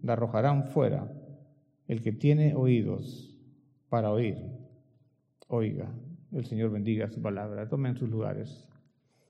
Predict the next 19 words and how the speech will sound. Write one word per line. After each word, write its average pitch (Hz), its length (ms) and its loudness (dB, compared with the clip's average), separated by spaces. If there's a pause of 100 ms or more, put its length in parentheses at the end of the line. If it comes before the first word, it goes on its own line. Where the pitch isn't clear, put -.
(1500)
El 127 200 2
tema 170 280 10
de 135 380 8
este 147 200 2
pasaje 135 500 4
gira 143 240 4
alrededor 123 460 4
de 131 80 4
una 123 520 2
verdad 127 340 4
especial 127 540 4
que 113 100 -4
quería 117 280 4
compartir 113 380 -2
con 113 120 0
ustedes, 110 400 0
¿no? 123 80 0
Las 117 160 2
marcas 170 640 4